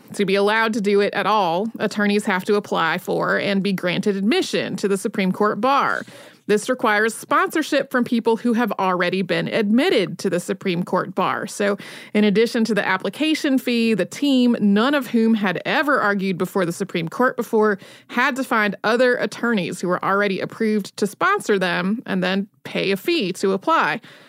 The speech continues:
There are also filing fees for the case itself,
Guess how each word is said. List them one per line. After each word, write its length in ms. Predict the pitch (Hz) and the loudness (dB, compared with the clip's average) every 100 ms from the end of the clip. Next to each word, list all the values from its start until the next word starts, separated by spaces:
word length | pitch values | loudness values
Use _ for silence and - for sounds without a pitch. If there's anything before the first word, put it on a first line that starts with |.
| - _ - | -20 _ -4
There 140 | 175 175 | 0 0
are 180 | 175 | 2
also 400 | 208 240 240 262 | 0 0 2 0
filing 580 | 254 - 202 247 277 262 | 0 0 0 2 2 0
fees 380 | - 247 247 240 | 0 0 0 0
for 100 | 190 | -2
the 80 | 143 | -2
case 360 | - 214 214 | 0 -2 0
itself, 600 | 220 - 202 185 190 - | -4 -2 -2 0 0 -6